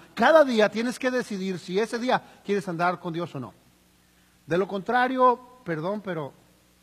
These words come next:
¿qué estamos haciendo aquí? Yo creo que tú estás aquí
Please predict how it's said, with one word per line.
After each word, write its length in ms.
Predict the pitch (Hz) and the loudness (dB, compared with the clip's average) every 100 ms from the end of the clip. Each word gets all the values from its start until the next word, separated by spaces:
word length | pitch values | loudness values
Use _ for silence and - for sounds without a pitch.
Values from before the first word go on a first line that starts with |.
| _ _ _ _ _ _ _ _ _ | _ _ _ _ _ _ _ _ _
¿qué 60 | 156 | -18
estamos 280 | 156 160 135 | -12 -12 -12
haciendo 300 | 123 139 107 | -12 -12 -12
aquí? 200 | - _ _ _ _ _ _ _ _ _ _ - | -18 _ _ _ _ _ _ _ _ _ _ -10
Yo 200 | 151 180 | -10 -8
creo 520 | - 175 196 156 135 | -8 -4 -2 -4 -6
que 120 | 135 | -14
tú 220 | - 147 | -12 -12
estás 480 | 160 - 151 143 - | -12 -12 -14 -14 -16
aquí 460 | 127 - 143 117 | -20 -18 -16 -16